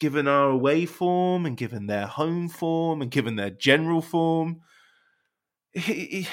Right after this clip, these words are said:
it's one of these ones where, yet again, the expectancy will be on Swindon to get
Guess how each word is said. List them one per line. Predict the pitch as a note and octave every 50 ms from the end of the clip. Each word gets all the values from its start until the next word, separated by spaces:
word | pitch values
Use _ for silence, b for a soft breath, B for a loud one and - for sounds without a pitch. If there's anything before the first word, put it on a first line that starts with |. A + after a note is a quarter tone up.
| - -
it's | - D#3+ -
one | A3 A3+
of | A3+ G3+
these | G#3+ F3+ -
ones | F#3 F3+ E3 D3+ C#3+
where, | E3 D#3+ D#3 D3+ C#3+ - - G#2 - _
yet | G2 D3 C3+ F3 E3 E3+ -
again, | C#3+ D3+ F3 E3+ C#3+
the | C#3 D3
expectancy | D3 D3 - - - F#3 - - - - E3 C3+ - - - C3+ B2
will | A#2+ A#2+ C#3 E3+ F#3
be | D#3+ E3+ D#3+
on | C#3+ C#3+ C3+
Swindon | C3+ - D#3+ D#3 D3 C3+ B2 G#2+ G#2 G#2+ G#2
to | - B2+ A#2+ A#2 A2+
get | - C3 B2+ B2+ B2+ - -